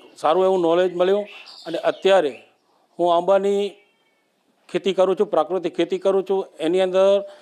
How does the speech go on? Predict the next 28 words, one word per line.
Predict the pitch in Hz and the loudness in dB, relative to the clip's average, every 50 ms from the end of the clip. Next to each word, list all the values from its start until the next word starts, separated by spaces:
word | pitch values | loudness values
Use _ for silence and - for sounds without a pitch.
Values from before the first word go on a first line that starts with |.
| - _ _ - - | -20 _ _ -4 -2
શરૂઆત, | 151 165 196 202 190 196 | 2 2 4 4 2 2
શરૂઆતમાં | - 180 196 196 175 185 202 196 | 2 0 0 0 -2 -4 -6 -4
કષ્ટી | - 175 160 - - 202 | -2 -2 -2 -2 -2 -4
પડી, | 185 214 233 226 202 214 220 214 - _ _ _ _ _ - | 0 2 4 4 4 2 0 -6 -14 _ _ _ _ _ -4
પણ | - 175 | -4 -4
ત્યારબાદ | 165 - - - 170 170 180 214 214 185 196 190 196 202 196 - - - _ _ _ _ _ | -4 -2 0 2 4 4 4 4 2 2 2 2 2 2 0 -4 -18 -20 _ _ _ _ _
સારું | - - 160 170 185 196 196 | -2 0 0 2 2 2 2
એવું | 196 190 185 | 4 4 2
ઉત્પાદન | 180 180 - 190 185 190 180 202 202 190 | 2 2 0 0 0 2 2 0 -2 -2
છે. | - - 202 202 208 208 208 208 - | -2 0 2 4 4 2 0 -4 -12
છેલ્લા | _ _ _ _ _ - - 170 185 185 | _ _ _ _ _ -2 0 2 2 2
ત્રણ | 175 180 175 180 190 196 | 2 2 2 2 2 2
વર્ષથી | 190 190 196 190 190 202 190 | 2 2 2 0 0 -2 -6
તો | 190 196 | -6 -4
બહુ | 170 170 180 190 | -2 0 0 0
સારું | 180 - - 165 170 180 180 | -2 0 0 0 2 2 0
ઉત્પાદન | 180 175 - 175 175 165 180 180 180 175 170 - - | -2 -2 0 -2 0 0 -2 -4 -4 -6 -8 -10 -6
મળે | 143 143 160 180 185 165 | -2 0 2 2 2 2
છે. | - 139 117 110 - _ _ _ _ _ _ _ - - _ _ _ - | 0 -4 -8 -8 -12 _ _ _ _ _ _ _ -20 -20 _ _ _ -4
એની | 160 165 185 190 | -2 0 2 2
અંદર | 190 190 185 196 196 | 2 2 2 2 4
આજે | 185 180 175 170 185 190 185 190 196 196 | 4 4 2 4 4 4 4 4 4 2
મારા | 180 165 160 170 180 190 185 185 - - _ _ _ _ _ _ _ _ _ _ - | 0 0 2 2 4 2 0 0 -4 -20 _ _ _ _ _ _ _ _ _ _ -6
સાડા | - 156 160 185 196 | -2 0 2 2 2
તેર | 190 - 190 190 190 | 0 0 0 2 2
એકરમાં | 190 185 - 190 190 185 190 190 185 185 185 | 2 2 2 0 2 2 0 0 0 0 0
આંબા | 180 180 185 180 175 | 0 0 2 0 0
છે | - - 185 196 208 | 2 2 2 2 0